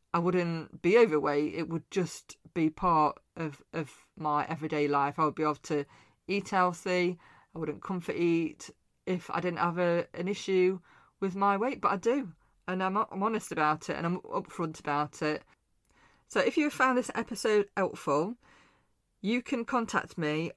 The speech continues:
on my Instagram page on S W underscore slimming stories underscore podcast. I have an Instagram page, and I will be updating all of my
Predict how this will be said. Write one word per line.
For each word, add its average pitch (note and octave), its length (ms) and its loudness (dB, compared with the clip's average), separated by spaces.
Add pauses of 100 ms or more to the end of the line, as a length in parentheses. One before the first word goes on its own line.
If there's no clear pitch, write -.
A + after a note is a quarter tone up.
on D#3 500 0
my E3 220 -2
Instagram E3+ 540 -2
page D3 560 2
on D3+ 320 -2 (100)
S - 200 -2
W D3 600 0 (160)
underscore A3 520 0
slimming F3 480 -4
stories D3 720 2 (340)
underscore D#3 840 0
podcast. C#3+ 720 -6 (520)
I - 20 2
have E3 80 0
an E3+ 60 0
Instagram F3+ 480 2
page, D3+ 560 4
and D#3 100 0
I D3+ 60 0
will F3 160 2
be G3+ 100 2
updating E3 760 0 (120)
all D#3 420 4
of D3 460 -2 (400)
my D3 640 4